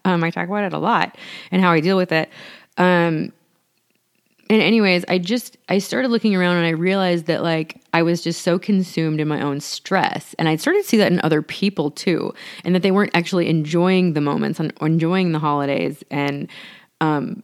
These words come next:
neither was I. Um, and, you know, because we put so much of ourselves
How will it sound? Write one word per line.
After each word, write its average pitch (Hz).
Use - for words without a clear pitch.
neither 208
was 180
I. -
Um, -
and, 185
you 196
know, 180
because 180
we 208
put 196
so 208
much 165
of 185
ourselves 202